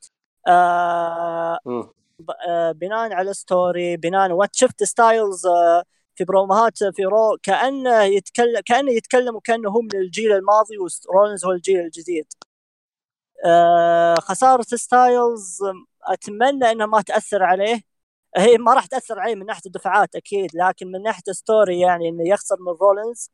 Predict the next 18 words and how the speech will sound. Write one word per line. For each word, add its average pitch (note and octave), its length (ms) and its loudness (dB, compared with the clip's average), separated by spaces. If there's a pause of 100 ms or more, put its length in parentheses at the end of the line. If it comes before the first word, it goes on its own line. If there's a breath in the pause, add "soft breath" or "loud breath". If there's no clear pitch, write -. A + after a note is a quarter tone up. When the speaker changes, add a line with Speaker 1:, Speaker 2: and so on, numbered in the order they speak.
(540)
Speaker 1:
فأنا F#3+ 1080 0
أنتظر A3 560 0 (220)
مباراة G3+ 280 2
ثانية G3+ 340 -4
بينهم G#3+ 480 -4
وستايلز F3+ 520 0
يفوز F#3+ 380 -2
عشان D#3+ 240 -4
بس F3 240 -2
تعادل E3 380 0
الكفة. D#3 440 -6
ستايلز G#3+ 520 2
مهما G#3 240 -2
كان G3 260 0
من F3+ 100 -8
الجيل F#3+ 280 -2
الماضي G3 460 -2
يظل، F#3 340 0